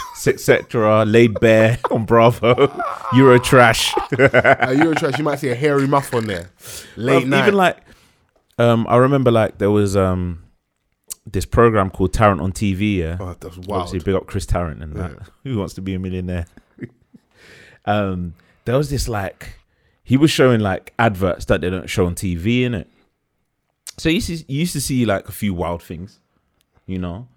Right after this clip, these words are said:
Speaker 1: So I was watching those kind of programs until I graduated to, like, the real, the real deal. Do you get
Speaker 2: Mm.
Speaker 1: what I'm saying? But then obviously,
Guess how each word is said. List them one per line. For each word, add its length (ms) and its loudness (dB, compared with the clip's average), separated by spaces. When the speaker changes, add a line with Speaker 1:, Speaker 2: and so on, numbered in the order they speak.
Speaker 1:
So 400 -4
I 100 0
was 160 0
watching 320 -2
those 220 6
kind 240 0
of 240 -2
programs 800 2
until 680 -4
I 80 -10
graduated 640 -2
to, 180 -4
like, 220 -8
the 100 -2
real, 600 0
the 80 -6
real 340 2
deal. 440 -4
Do 80 -8
you 60 -4
get 60 0
Speaker 2:
Mm. 40 2
Speaker 1:
what 40 0
I'm 80 -8
saying? 440 -2
But 140 -6
then 160 0
obviously, 640 -6